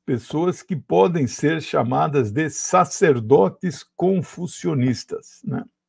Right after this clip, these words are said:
Também alguns os chamam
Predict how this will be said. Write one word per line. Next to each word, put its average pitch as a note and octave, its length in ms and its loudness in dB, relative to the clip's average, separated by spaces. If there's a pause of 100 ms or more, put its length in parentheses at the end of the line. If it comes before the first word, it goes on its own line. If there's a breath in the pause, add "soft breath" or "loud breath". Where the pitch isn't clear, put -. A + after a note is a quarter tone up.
(2250)
Também F#3 420 10
alguns D#3+ 720 2
os F3 280 8
chamam C3 680 0